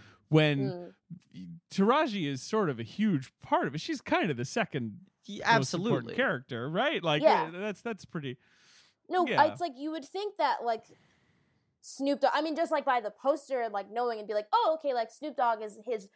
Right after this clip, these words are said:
Speaker 2: best friend character is gonna try to get him, like, um, into
Speaker 3: Totally.
Speaker 2: gang life and away from his family." And it's like, "No, he's, nope, he's just kind of crazy,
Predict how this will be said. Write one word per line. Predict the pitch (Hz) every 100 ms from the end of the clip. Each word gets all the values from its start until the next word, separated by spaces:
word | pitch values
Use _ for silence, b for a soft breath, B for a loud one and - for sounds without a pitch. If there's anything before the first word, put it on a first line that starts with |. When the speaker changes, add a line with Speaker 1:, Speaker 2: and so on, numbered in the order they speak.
| b -
Speaker 2:
best | 220 220
friend | 233 220
character | 214 202 196
is | 185
gonna | 214 190
try | 233 202
to |
get | 180 208 -
him, | 208 185 180 175 _ _ -
like, | 196 180 - _ -
um, | 190 185
into | - 208
Speaker 3:
Totally. | 277 262 208
Speaker 2:
gang | 196
life | 185 180 -
and | 202
away | 180 180 202 190 180
from | - 196 175 165 170 - _ _ _
his | 202 190
family." | - 208 208 175 165
And | 170
it's | 175
like, | 185 180 226
"No, | 339 381 440 440
he's, | 269 285 - - 175
nope, | 196 294 262
he's | 190 185
just | 196 214
kind | - 247
of | 254 220
crazy, | 233 277 190 175 175